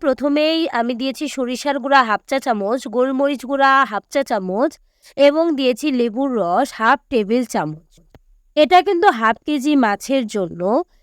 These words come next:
এর সাথে আমি ফিশ সস ব্যবহার করেছি, এটা চাইলে আপনারা নাও ব্যবহার করতে পারেন, এটা কিন্তু মূল রেসিপিতে নেই। আমার কাছে যেহেতু ছিল আমি ব্যবহার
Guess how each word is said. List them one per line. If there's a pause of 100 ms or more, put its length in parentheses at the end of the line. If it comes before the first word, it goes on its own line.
(160)
এর
সাথে (140)
আমি (120)
ফিশ (120)
সস (120)
ব্যবহার
করেছি, (100)
এটা (160)
চাইলে
আপনারা (100)
নাও
ব্যবহার
করতে (100)
পারেন, (120)
এটা
কিন্তু (100)
মূল (100)
রেসিপিতে (100)
নেই। (380)
আমার
কাছে (100)
যেহেতু (100)
ছিল (120)
আমি
ব্যবহার